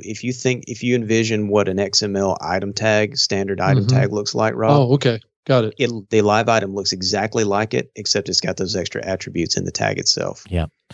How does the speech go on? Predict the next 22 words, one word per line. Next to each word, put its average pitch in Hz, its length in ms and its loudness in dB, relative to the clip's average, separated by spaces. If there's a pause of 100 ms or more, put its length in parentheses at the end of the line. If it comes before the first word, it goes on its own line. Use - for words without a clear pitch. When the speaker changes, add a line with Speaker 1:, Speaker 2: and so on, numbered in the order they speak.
(280)
Speaker 3:
And 110 140 4
Speaker 1:
Uh, - 20 4
Speaker 3:
it, 101 60 2
Speaker 1:
so 98 120 0
it 85 140 -6
all, - 260 -18
yeah. 113 120 -14 (180)
Speaker 3:
and 110 120 2
Speaker 1:
It's 107 80 2
Speaker 3:
be- 127 40 6
Speaker 1:
easy 127 140 2
to 123 40 -2
parse. 110 440 -10
Speaker 3:
and 113 100 4
because 127 400 2
it's, - 320 0
it's, - 420 -4
it's - 300 0
at 131 160 2
the - 140 -8
upper 117 240 0
level, 101 520 2